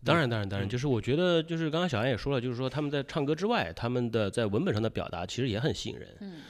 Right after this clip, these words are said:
Speaker 1: 就是我们也很喜欢，比如说我们都会喜欢张伟伟，他去用他的男中音去朗诵一段他在白银的故事。就那故事理论上来说跟我是一点关系都没有，
Speaker 2: 对。
Speaker 1: 但是你能，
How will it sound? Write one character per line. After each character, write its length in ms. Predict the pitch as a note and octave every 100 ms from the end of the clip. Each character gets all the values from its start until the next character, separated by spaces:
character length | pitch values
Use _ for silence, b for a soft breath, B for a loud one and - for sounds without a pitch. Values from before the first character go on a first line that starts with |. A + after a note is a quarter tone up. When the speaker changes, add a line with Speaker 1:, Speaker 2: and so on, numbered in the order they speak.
| B B
Speaker 1:
就 60 | A#2+
是 20 |
我 140 | G#2+
们 120 | F#2 D3
也 140 | B2+
很 160 | A2 C3
喜 120 | G2+
欢， 120 | F2+
比 100 | F#2+
如 60 | F#2
说 100 | A2
我 40 |
们 120 | F2+
都 100 | F#2+
会 100 | A#2+
喜 80 | G#2+
欢 80 | F#2+
张 160 | G#2 G2
伟 60 |
伟， 220 | E2+ E2+
他 220 | F2 G#2 G2+
去 420 | - G#2+ F2+ -
用 200 | G#2+ G#2
他 180 | F#2 G#2
的 280 | G2+ F#2 D#2+ - _ -
男 180 | F#2
中 180 | G#2+ A2+
音 140 | A2 A2
去 320 | A2 F#2+ -
朗 200 | G#2 F2
诵 180 | F#2 A#2+
一 100 | G2+
段 220 | A2+ G2+ F#2
他 120 | G#2+
在 140 | G#2
白 160 | G2+ F2+
银 120 | G2+
的 60 | A2
故 180 | -
事。 200 | - - - B B B B B -
就 100 | D#3+
那 100 | B3
故 180 | C4+ A#3+
事 140 | E3
理 140 | A#2+
论 160 | C3 A#3
上 100 | F#3
来 160 | A#2+ B2+
说 120 | C3+
跟 120 | E3
我 180 | B2 G#2
是 240 | - C3+
一 80 | C#3+
点 140 | A#2+
关 160 | F2 A2+
系 60 | A2+
都 80 |
没 120 | F#2 F2+
有， 80 | -
Speaker 2:
对。 100 | A2+ A2 A2 F3
Speaker 1:
但 120 | F#3
是 60 | E3
你 120 | A#2
能， 380 | G#2 B2+ F3